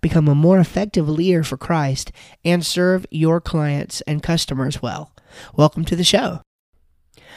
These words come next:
Kanban is an awesome system that was, I believe,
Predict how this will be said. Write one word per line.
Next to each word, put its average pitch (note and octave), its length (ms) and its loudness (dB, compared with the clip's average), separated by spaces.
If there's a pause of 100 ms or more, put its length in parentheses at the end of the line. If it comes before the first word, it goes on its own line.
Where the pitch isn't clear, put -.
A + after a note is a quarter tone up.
(180)
Kanban D#3+ 760 4
is C#3 520 2
an C3 320 2
awesome E3 680 2 (220)
system C#3 640 0
that C#3 260 0
was, C#3 380 -2 (360)
I - 60 -2
believe, A3 380 2